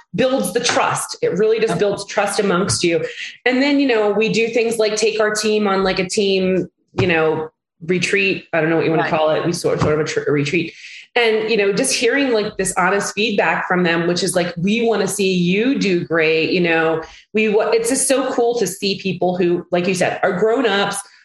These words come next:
Speaker 1: are pretty much to where they know where they do best and where they don't. And so I frequently have this conversation with my team, which is like, there are certain aspects of every case which suck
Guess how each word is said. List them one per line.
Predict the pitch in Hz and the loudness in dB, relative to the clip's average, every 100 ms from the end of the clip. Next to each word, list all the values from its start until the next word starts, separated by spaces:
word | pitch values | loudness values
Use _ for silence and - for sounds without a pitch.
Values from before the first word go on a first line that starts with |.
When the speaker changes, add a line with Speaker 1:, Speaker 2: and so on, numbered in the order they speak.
| _ | _
Speaker 1:
are | 190 | -2
pretty | - 277 277 | 0 0 2
much | 247 247 - | 0 0 0
to | 226 | 2
where | 214 | 2
they | 214 196 | 2 2
know | 180 185 185 | 2 2 2
where | 170 175 190 | 2 2 2
they | 202 202 151 | 0 0 -2
do | 147 190 | -2 0
best | 165 175 - | 0 0 0
and | 175 | 0
where | 175 | 2
they | 190 180 | 2 0
don't. | 165 156 165 | 0 0 0
And | 185 | 0
so | 208 | 2
I | 190 311 | 0 0
frequently | 302 - - 247 | 0 0 0 0
have | 226 | 0
this | 233 | 0
conversation | - 214 208 202 185 180 160 | 0 0 0 0 -2 0 -2
with | 175 | 0
my | 151 | -2
team, | 151 - 285 | -2 -2 0
which | 165 165 | 0 0
is | 156 | 0
like, | 165 147 - _ _ _ - | 0 -2 -8 _ _ _ -2
there | 202 | 0
are | |
certain | 196 - 285 - 330 | 0 0 0 2 2
aspects | 247 247 254 240 | 2 0 0 0
of | |
every | 208 233 | 0 0
case | 220 175 170 175 | 0 0 0 -2
which | 180 | -4
suck | - - - | -2 -4 -6